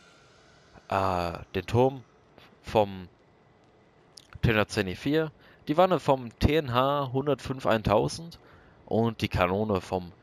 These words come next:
F O vierzig null fünf. Wobei die Werte ein bisschen anders sind, dazu kommen wir gleich noch. Ähm,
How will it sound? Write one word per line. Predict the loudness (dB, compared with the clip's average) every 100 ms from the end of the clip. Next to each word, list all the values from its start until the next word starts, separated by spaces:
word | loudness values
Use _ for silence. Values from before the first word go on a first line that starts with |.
| _ _ _
F | -10 -6
O | -4 -6
vierzig | -4 -4 -4 -10 -2
null | -2
fünf. | 2 2 2 -14 -18 _ _ _ -20 -20 -20 -4
Wobei | 2 4 4
die | 4
Werte | 2 2 0 -2
ein | -2
bisschen | -4 -2 0 -2 -4 -16
anders | -2 0 2 0
sind, | -2 -4
dazu | -4 -4
kommen | -6 -4
wir | -4
gleich | -2 -2 -2
noch. | -6 -6 -14 -20 -20 -20 -20 -20 -10 -2
Ähm, | -2 -2 -8